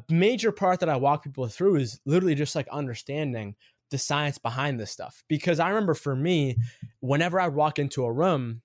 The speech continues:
I wasn't actually aware of sort of the quote unquote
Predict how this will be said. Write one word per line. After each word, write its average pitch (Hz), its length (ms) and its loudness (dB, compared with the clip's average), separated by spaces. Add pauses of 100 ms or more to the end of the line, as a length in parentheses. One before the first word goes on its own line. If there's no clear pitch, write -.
(800)
I 135 80 0
wasn't 180 320 2
actually 143 320 -4
aware 120 540 -2 (320)
of 131 160 -6
sort 156 180 2
of 127 120 0
the 127 100 -2
quote 156 320 2
unquote 139 560 0